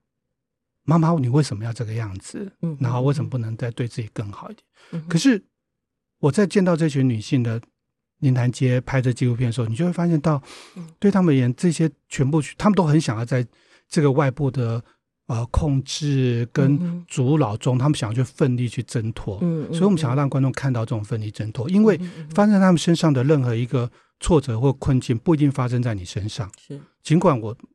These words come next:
Speaker 1: 我每次看这影片，我都觉得发生在这六组女士的身上任何一件挫折都足以把我打垮。
Speaker 2: 嗯，嗯，嗯，
Speaker 1: 可是他们没有被打垮之外，
Speaker 2: 是，对。
Speaker 1: 他们找到了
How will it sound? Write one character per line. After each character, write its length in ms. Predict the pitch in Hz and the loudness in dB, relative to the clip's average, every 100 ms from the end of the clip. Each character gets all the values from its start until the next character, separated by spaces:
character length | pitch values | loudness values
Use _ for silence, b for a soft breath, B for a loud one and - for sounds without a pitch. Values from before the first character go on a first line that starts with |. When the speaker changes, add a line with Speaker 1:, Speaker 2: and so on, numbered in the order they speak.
| _ | _
Speaker 1:
我 180 | 160 127 | -2 2
每 120 | 160 | 2
次 160 | 110 135 | 0 -4
看 240 | 147 131 | -2 0
这 140 | 139 | -2
影 100 | 110 | -4
片， 180 | 104 139 | -4 -6
我 60 | 107 | -2
都 140 | 139 | -2
觉 140 | 139 113 | -2 -6
得 120 | 120 b b b | -8 b b b
发 180 | - 185 | -2 2
生 160 | 175 180 | 2 2
在 120 | 165 | 4
这 140 | 170 | 4
六 160 | 165 147 | 4 2
组 160 | 135 | 2
女 180 | 123 117 | 0 0
士 240 | 107 - 123 | -2 -2 -2
的 140 | 113 | -2
身 240 | - 131 | -2 -2
上 180 | 127 131 120 | 0 -2 0
任 100 | 147 | 0
何 80 | |
一 40 | 117 | 0
件 160 | 135 120 | -2 -2
挫 180 | 135 | -2
折 180 | 117 110 - _ _ _ - | -4 -8 -12 _ _ _ 0
都 140 | 180 | 0
足 180 | - 147 | 2 2
以 80 | 127 | 2
把 160 | 123 | 0
我 100 | 110 | -6
打 220 | 101 92 98 | -6 -10 -10
垮。 260 | - 107 - _ _ _ | -12 -14 -16 _ _ _
Speaker 2:
嗯， 180 | 170 156 156 | -10 -8 -12
嗯， 160 | 165 - | -14 -12
嗯， 120 | 165 | -4
Speaker 1:
可 100 | 147 | -2
是 140 | 170 190 | 0 0
他 120 | 185 | 2
们 140 | 175 | 2
没 100 | 127 | 2
有 100 | 151 | 2
被 120 | 117 120 | 0 -6
打 200 | 98 104 | -6 -10
垮 280 | - - 123 | -10 -12 -12
之 180 | - 120 | -4 -2
外， 300 | 120 110 110 B | -2 -4 -8 B
Speaker 2:
是， 60 | |
对。 40 | 139 B B - | -20 B B -4
Speaker 1:
他 140 | 190 | 0
们 100 | 170 | 0
找 200 | - 101 | 0 -6
到 240 | 113 120 110 | -4 -4 -6
了 180 | 113 | -8